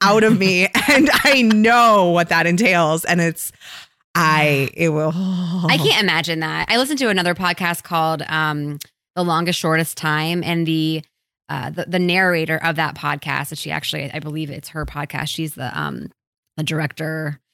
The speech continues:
Speaker 2: Anyway, she had a traumatic birth story, and, uh, she, she talks about it on a couple of the episodes. And I just, she's never had another child since. And I always wonder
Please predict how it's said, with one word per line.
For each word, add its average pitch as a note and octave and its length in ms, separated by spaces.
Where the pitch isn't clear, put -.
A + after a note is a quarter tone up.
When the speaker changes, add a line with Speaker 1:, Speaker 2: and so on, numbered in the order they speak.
Speaker 2:
Anyway, E3+ 400
she A3+ 320
had F3 320
a F3 100
traumatic D#3+ 920
birth C#3+ 220
story, A2 680
and, D3 460
uh, D3+ 160
she, - 280
she D#3+ 120
talks D3+ 240
about D3 180
it C#3+ 60
on D3+ 80
a D#3 40
couple D3+ 260
of C#3+ 100
the C#3+ 100
episodes. C#3+ 600
And D#3+ 180
I F#3 120
just, F#3 360
she's G3+ 160
never F#3 160
had E3 160
another D#3 200
child D3+ 380
since. E3 240
And E3 80
I D#3+ 60
always D#3+ 280
wonder F3+ 520